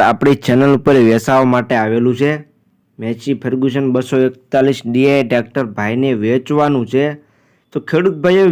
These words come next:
વીડિયો આખો જોઈજો એટલે તમને ટ્રેક્ટરની બધી માહિતી મળી જાય. મારી ચેનલ ઉપર નવા હો તો ચેનલને સબસ્ક્રાઇબ કરી દેજો. તમારે આવા અવનવા વીડિયો જોવો હોય તો તમને આપણી ચેનલ ઉપર મળી જાય છે.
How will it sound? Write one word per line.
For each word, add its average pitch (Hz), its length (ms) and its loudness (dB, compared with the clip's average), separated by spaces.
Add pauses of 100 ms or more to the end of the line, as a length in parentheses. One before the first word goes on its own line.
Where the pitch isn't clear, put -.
વીડિયો 156 300 4 (140)
આખો 156 400 0
જોઈજો 143 400 2
એટલે 147 220 0
તમને 147 380 -2
ટ્રેક્ટરની 143 560 -4
બધી 131 280 0
માહિતી 117 480 -2
મળી 120 240 -2
જાય. 139 240 -2 (580)
મારી 135 300 -2
ચેનલ 156 240 -2
ઉપર 151 200 -2
નવા 147 400 2
હો 113 80 0 (180)
તો - 60 -20 (120)
ચેનલને 160 540 -2
સબસ્ક્રાઇબ 156 640 -2
કરી 139 300 0
દેજો. 139 240 0 (580)
તમારે 131 260 -2
આવા 135 300 0
અવનવા 139 380 -2
વીડિયો 131 340 2
જોવો 165 300 2
હોય 113 220 -2
તો 113 60 -18
તમને 131 360 -6
આપણી 131 400 -4
ચેનલ 131 280 -4
ઉપર 131 180 -6
મળી 143 320 2
જાય 135 180 0
છે. 131 100 -2